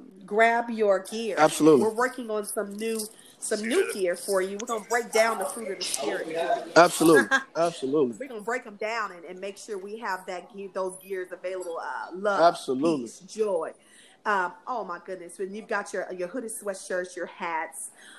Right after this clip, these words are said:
Speaker 1: um, and there's some more things coming. Don't forget to grab them
Speaker 2: Absolutely.
Speaker 1: and tag us. Shout out to all of you who've been tagging us and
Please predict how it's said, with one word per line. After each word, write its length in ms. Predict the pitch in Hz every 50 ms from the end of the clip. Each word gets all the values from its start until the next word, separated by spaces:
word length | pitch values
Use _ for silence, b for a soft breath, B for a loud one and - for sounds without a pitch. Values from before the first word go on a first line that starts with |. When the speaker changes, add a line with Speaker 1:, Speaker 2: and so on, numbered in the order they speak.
| B B B
Speaker 1:
um, 440 | 196 190 180 175 175 170 170 180 -
and 140 | 170 185 214 220
there's 140 | 214 208
some 140 | - - 208
more 180 | 202 202 208 208
things 340 | - - 202 - 185 180 -
coming. 400 | - - 226 185 185 185 185 185
Don't 220 | 185 214 233 269 269
forget 200 | - 262 294 277 -
to 80 | 220
grab 260 | 185 - 208 214 214
them 80 | 151 165
Speaker 2:
Absolutely. 360 | 165 160 - 151 147 151 135
Speaker 1:
and 200 | 104 98 98 -
tag 100 | - -
us. 260 | 196 - - - -
Shout 200 | - 220 202 233
out 180 | 226 220 220 220 -
to 100 | - 202
all 260 | - 185 196 208 208
of 160 | 208 190 185
you 140 | 208 214 220
who've 180 | 202 220 185 -
been 160 | 180 160 165
tagging 480 | - 233 214 196 202 202 208 196 190
us 160 | 202 202 - -
and 140 | 147 160